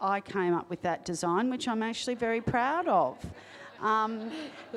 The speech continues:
I just drew a very rudimentary picture of sort of these triangles and put all the tri-, and that's how it's put together. They're just sort of triangles.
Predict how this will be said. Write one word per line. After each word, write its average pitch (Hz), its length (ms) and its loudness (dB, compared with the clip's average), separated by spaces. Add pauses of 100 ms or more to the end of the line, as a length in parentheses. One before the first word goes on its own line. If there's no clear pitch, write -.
(180)
I 233 300 0
just 262 320 -2
drew 240 300 12
a 220 40 10
very 240 440 6
rudimentary 214 920 4
picture 214 680 -2
of 180 160 -6
sort 185 220 -4
of 175 160 -8
these 180 280 -4
triangles 190 1200 -2 (280)
and 226 200 2
put 233 180 2
all 208 160 6
the 190 80 0
tri-, 190 340 -2
and 226 140 0
that's 233 220 -2
how 214 140 4
it's - 120 -4
put - 220 -2
together. 190 440 0
They're 185 180 0
just 202 240 -4
sort 202 140 -2
of 170 120 -4
triangles. 247 1120 0